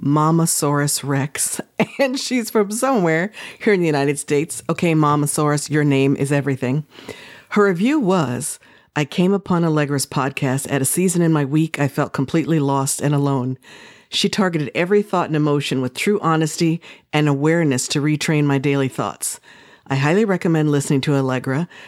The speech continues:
and eagerly await more subjects that I think all women face, like learning healthy boundaries, toxicity in a work environment, raising confident young women, and more.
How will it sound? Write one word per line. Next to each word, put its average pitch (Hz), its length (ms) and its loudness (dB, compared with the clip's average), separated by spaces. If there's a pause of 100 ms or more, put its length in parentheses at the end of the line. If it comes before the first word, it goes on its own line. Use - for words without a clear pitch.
and 147 220 -2
eagerly 233 480 0
await 151 320 0
more 170 200 2
subjects 151 520 -2
that - 100 -6
I 135 100 2
think 143 360 -2
all 180 240 2
women 165 340 2
face, - 560 -2 (320)
like 135 240 -2
learning 143 400 2
healthy 131 300 -2
boundaries, 220 680 2 (320)
toxicity 180 680 -2
in 180 160 2
a 170 40 2
work 151 280 0
environment, 147 640 0 (640)
raising 160 400 2
confident 151 460 0
young 143 200 2
women, 139 280 2
and 135 160 0
more. 101 400 -2